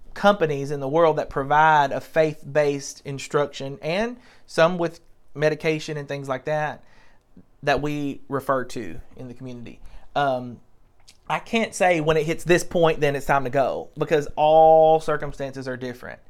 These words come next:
And if you are in that conversation and you ever feel uncomfortable, or you ever feel like, "I have no idea," don't try to make something up.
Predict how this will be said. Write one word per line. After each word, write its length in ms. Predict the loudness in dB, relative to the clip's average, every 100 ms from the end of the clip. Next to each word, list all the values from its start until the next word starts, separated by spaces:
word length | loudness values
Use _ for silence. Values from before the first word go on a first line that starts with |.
| -20 -20 -20 -6
And 200 | -2 0
if 220 | -2 -4
you 240 | -4 0 2
are 140 | 2
in 340 | 0 -4 -2 -2
that 360 | -2 -4 -8
conversation 840 | -4 -2 -2 -4 -4 -4 -4 -12 -12
and 220 | -10 -8
you 160 | -8 -4
ever 280 | -2 -2 -4
feel 760 | -8 -12 -4 0 0 -2 -4 -14 _ -20 -6
uncomfortable, 960 | -6 -4 0 -2 0 -4 0 0 -2 -8 -20 -8
or 140 | -2
you 160 | 0 2
ever 240 | 2 2
feel 280 | -4 -2 0
like, 220 | 2 2
"I 200 | 2 0 0
have 380 | -2 -2 -4 -6
no 400 | -4 0 0 0
idea," 840 | 0 -2 -4 -8 -6 -6 -8 -12 -20 -20 -16 -14 -14 -12
don't 260 | -2 -2 0
try 160 | 0 0
to 60 | 0
make 200 | -4 -6
something 300 | -6 -6 -6
up. 300 | -8 -12